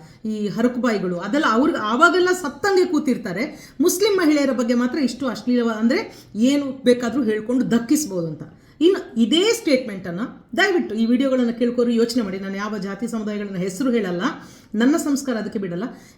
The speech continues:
ಯಾವುದಾದ್ರೂ ಒಂದು ಸಮುದಾಯದ ಹೆಸರಿಟ್ಕೊಂಡು, ಉದಾಹರಣೆಗೆ ಏನೋ ಒಂದು ಹೆಡ್ಸ್ಕೊಂಡು, ಅವರ ಹೆಂಗಸರಿಗೆ ದಿವಸಕ್ಕೊಂದು ಗಂಡ ಅಂತ ಹೇಳಿದ್ರೆ ರಾಜ್ಯದಲ್ಲಿ ಏನಾಗಿರ್ತಿತ್ತು?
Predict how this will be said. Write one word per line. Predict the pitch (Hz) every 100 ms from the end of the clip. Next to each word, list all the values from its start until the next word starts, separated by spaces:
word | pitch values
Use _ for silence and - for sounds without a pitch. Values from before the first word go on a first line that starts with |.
| -
ಯಾವುದಾದ್ರೂ | 269 320 381 359 330 302
ಒಂದು | 269 277
ಸಮುದಾಯದ | 262 247 240 240 226
ಹೆಸರಿಟ್ಕೊಂಡು, | 220 220 220 254 254 190 160 151 - -
ಉದಾಹರಣೆಗೆ | 247 247 247 220 226
ಏನೋ | 302
ಒಂದು | 294 226
ಹೆಡ್ಸ್ಕೊಂಡು, | 160 233 - - 233
ಅವರ | 247 - 254 349 349
ಹೆಂಗಸರಿಗೆ | 285 254 254 262 247
ದಿವಸಕ್ಕೊಂದು | 254 254 254 - 233
ಗಂಡ | 208 233 233
ಅಂತ | 240 226
ಹೇಳಿದ್ರೆ | 208 262 392 - - 220
ರಾಜ್ಯದಲ್ಲಿ | 277 240 262 277 277
ಏನಾಗಿರ್ತಿತ್ತು? | 254 294 233 190 - 170 170